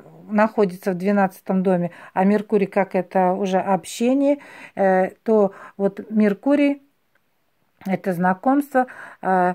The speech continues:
э, к-, ну, тоже он как, а, в конце месяца ещё Меркурий в ретроградном движении пойдёт здесь,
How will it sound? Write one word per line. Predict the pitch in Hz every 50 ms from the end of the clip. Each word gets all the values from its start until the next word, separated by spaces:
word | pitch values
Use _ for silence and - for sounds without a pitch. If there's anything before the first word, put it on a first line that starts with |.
| 180 _ - - - - - - - _
э, | - - 90 90 - - - - - _ - -
к-, | - - - _ _ 214
ну, | 214 214 208 196 196 - - _ _ - _ _ 185 -
тоже | - 254 269 262 262
он | 262 240 233 226 220
как, | - 220 208 208 -
а, | 214 208 - 214 196
в | 190
конце | - 226 214 208 208 220 208
месяца | 202 190 185 - - 202
ещё | 190 - 202
Меркурий | 190 196 190 190 - 202 180 185 175
в | 180
ретроградном | 185 185 - - 170 170 165 165 175 196 180 185 170
движении | 160 165 175 160 208 240 262 277 262
пойдёт | - 240 240 226 240 214 196
здесь, | - 220 220 214 -